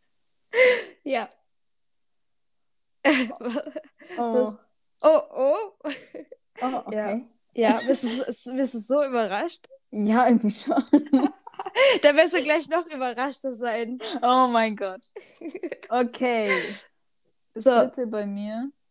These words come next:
Speaker 1: Ja.
Speaker 2: ist Mixed Up.
Speaker 1: Okay. Und was denkst du bei mir? <laughs>
Speaker 2: Ey, jetzt. Wenn es jetzt bei dir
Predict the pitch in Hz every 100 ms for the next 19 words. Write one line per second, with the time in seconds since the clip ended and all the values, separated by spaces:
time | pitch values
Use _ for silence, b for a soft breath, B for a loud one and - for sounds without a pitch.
0 | _ - 214 233 302 _ _ _ _ _
1 | _ _ - 208 202 202 - - - _
2 | - 196 202 - - 180 151 - - _
3 | _ _ _ _ _ _ _ 226 214 220
4 | 196 214 277 _ _ _ _ _ 240 233
5 | 240 247 - 220 208 214 240 _ - -
6 | 330 285 359 370 359 359 196 185 180 _
7 | - 202 202 587 494 - 359 285 277 349
8 | 277 330 294 _ _ _ _ _ 508 539
9 | 453 B _ - 226 240 262 233 233 214
10 | 226 233 233 226 214 214